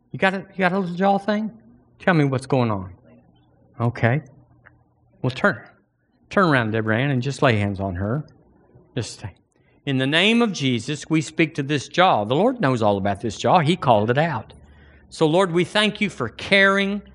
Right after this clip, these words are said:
for Angela. And we speak grace to her jaw. We tell the pain to go. We tell the trouble that's causing the pain to go. Be gone in Jesus' name. And Lord, we thank you, we thank you, we thank you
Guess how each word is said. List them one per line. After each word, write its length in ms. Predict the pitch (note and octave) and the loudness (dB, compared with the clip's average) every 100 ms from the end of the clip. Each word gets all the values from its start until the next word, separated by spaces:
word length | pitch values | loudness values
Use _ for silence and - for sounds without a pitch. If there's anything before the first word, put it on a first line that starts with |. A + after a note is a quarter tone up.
| - | -20
for 440 | - - D#3+ E3+ E3 | -6 0 2 2 2
Angela. 720 | D#3+ D#3 C3 A2 F#2+ G2 A2 - - - - - - | 0 0 -4 -6 -8 -10 -14 -18 -20 -20 -20 -16 -6
And 140 | A2 | -2
we 120 | A#2+ | -2
speak 400 | A#2+ - D3+ C3+ | -2 0 0 0
grace 520 | A#2+ D3 F#3 A3+ A3+ - | -4 -2 0 0 -2 -4
to 160 | A3+ | 0
her 140 | G#3+ G#3 | 2 2
jaw. 400 | C3 A#2 G#2 A#2+ | 2 2 2 0
We 160 | B2+ | -2
tell 240 | B2+ D#3 C#3 | 0 0 2
the 120 | A#2+ | -2
pain 360 | - E3 G3 G#3+ | -2 0 0 -2
to 60 | |
go. 280 | F3 B2+ A#2 | 0 0 0
We 200 | D3+ C#3+ | -2 -6
tell 460 | - D#3+ D#3+ D#3 - - _ - | -2 2 2 2 -6 -20 _ -6
the 160 | C3+ C#3 | 0 0
trouble 560 | - - A#3 F#3+ C#3+ | 0 2 4 4 4
that's 220 | D#3 C3 - | 4 2 0
causing 500 | - B3+ A#3+ D#3 A2+ | 2 2 2 0 0
the 80 | |
pain 380 | G#2+ C3+ A#2+ A#2+ - | -2 -2 0 -2 -2
to 120 | D#3 | -2
go. 540 | D3+ C#4 D#4+ F#3+ - - - _ _ _ _ - | 2 2 4 2 -2 -8 -20 _ _ _ _ -2
Be 220 | D#3 A3+ | 4 4
gone 540 | G3+ A#3 C#4 D4 F3+ C#3 | 6 4 6 6 4 4
in 180 | C3 B2 | 2 0
Jesus' 640 | G#2+ E3+ G#3+ F3+ G#3 - | 2 4 4 2 -2 -2
name. 360 | C3 G#2+ A2+ C3+ | -6 -4 -6 -4
And 120 | A#2 | 0
Lord, 240 | D#3+ E3+ | 0 2
we 120 | C3+ | 0
thank 420 | B2 - D4 D4+ D#3+ | -2 0 2 0 -2
you, 80 | |
we 120 | C3+ C#3 | -2 -2
thank 380 | A#3 B3+ C4 | 2 2 2
you, 140 | C4 B3 | 0 2
we 200 | A#3 A3+ | 2 0
thank 460 | - A#3+ A#3+ - | 0 0 0 -2
you 240 | B2+ A2 | -6 -6